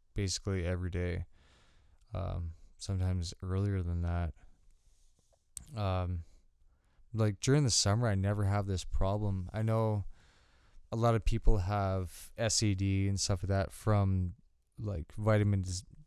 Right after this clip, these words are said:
deficiencies, not being in the sun. It's, like, super, super common. A lot, a lot of people get it. But I, I've been supplementing with vitamins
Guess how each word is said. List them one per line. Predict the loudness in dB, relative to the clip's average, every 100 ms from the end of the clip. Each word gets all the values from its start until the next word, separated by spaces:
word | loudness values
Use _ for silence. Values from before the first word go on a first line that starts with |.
| -8
deficiencies, | 2 6 6 4 -4 -4 -4 -4 -4
not | -4 -2
being | -2 -2
in |
the | -4
sun. | -4 0 2 2 0 -4 -14 -20 -20 -20 -20 -14
It's, | -12 -10 -10 -12 _ _ _ -16
like, | -10
super, | -2 0 2 2 4 2
super | 2 2 0
common. | 0 0 0 0 -2 -4 -6
A |
lot, | -2 0 0 -2
a | -2
lot | 0
of | -2
people | -4 -2 -2
get | -2 -4
it. | -6 -10 -18 _ -20 -20 _ -20 -12
But | -2 0 0 _ -8
I, | -2 -2 -2 -10 -6
I've | -4 -2
been | 0
supplementing | 0 0 0 0 0 0 0 0
with | 0 4
vitamins | 2 4 2 2 0 0 -2 -2